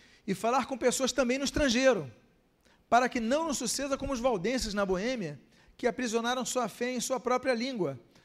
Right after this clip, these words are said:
a ponto de não conseguirem falar de forma inteligível e clara com ninguém, a não ser que antes se aprendesse seu idioma." Lembram quando Lutero vai para Roma, em mil quinhentos e dez, ele passa por vários países?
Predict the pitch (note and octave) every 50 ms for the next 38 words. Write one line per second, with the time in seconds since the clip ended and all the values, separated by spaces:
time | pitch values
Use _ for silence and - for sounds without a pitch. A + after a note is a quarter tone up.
0 | _ _ - A#3 A3 - - C4+ C4 - A#3 A3+ C4 D#4+ D#4+ - D4+ C4 - -
1 | G#3+ B3 C4 B3 - B3 A#3 A#3+ A#3+ A3 - - A#3+ A#3+ A#3+ A3+ - - B3+ B3
2 | A3+ F3+ D#3 G3+ B3+ B3 A#3 B3+ A#3+ B3 G3 G#3 G#3+ A3+ A3+ - C4 C#4 C4+ A#3
3 | A3 A3+ A3+ G#3+ - - - - _ _ _ _ _ _ _ _ _ - F#3 G3
4 | G#3 A3 A3+ G#3+ F3+ - - G3 A3 A3+ G#3+ - - F#3+ F3 F#3 G3+ G3+ - -
5 | - G#3 - G3 E3+ E3 E3+ E3+ - E3+ C#3+ - E3 E3 E3+ F#3+ G3+ E3+ D#3 C#3+
6 | C#3 C3+ - _ - - - - _ - C4+ D#4 D#4 D4+ C#4 G#3+ - A#3+ A3 G3+
7 | F#3 - F#3+ G3 G3+ F#3 D#3+ C#3 E3+ F#3 F#3+ F#3 - F3+ D#3 C#3+ D#3 F3+ G3+ G3+
8 | F3+ D3+ C3+ B2+ A#2+ - _ _ _ _ _ _ - - _ _ _ _ _ -
9 | G3 F#3+ F3 G#3 G#3+ G3+ G3+ G3 F#3 D#3 C#3+ C3+ D3+ E3+ F#3 G3 F3 D3 C3+ B2+
10 | - - F#3 F3 E3+ - A3 A#3 G#3+ - G#3+ - G3+ E3+ D3+ E3+ G#3 A3 G#3+ G3+
11 | - - - E3 E3 G3 A3 A3+ F#3 C#3 C3+ B2+ - - - -